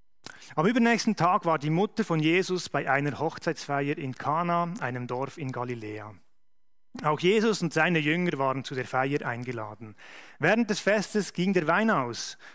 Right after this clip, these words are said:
und die Mutter von Jesus machte ihn darauf aufmerksam. "Sie haben keinen Wein mehr", sagte sie zu ihm. "Was hat das mit mir zu tun?", fragte Jesus. "Meine Zeit ist noch nicht gekommen." Doch seine Mutter wies die Diener an, "Tut, was immer er euch befiehlt."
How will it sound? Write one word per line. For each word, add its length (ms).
und 360
die 220
Mutter 360
von 160
Jesus 380
machte 300
ihn 100
darauf 300
aufmerksam. 600
"Sie 140
haben 220
keinen 380
Wein 260
mehr", 200
sagte 320
sie 120
zu 160
ihm. 300
"Was 220
hat 140
das 180
mit 160
mir 240
zu 140
tun?", 380
fragte 360
Jesus. 460
"Meine 260
Zeit 340
ist 120
noch 160
nicht 260
gekommen." 580
Doch 140
seine 300
Mutter 460
wies 260
die 120
Diener 340
an, 320
"Tut, 260
was 120
immer 300
er 220
euch 200
befiehlt." 580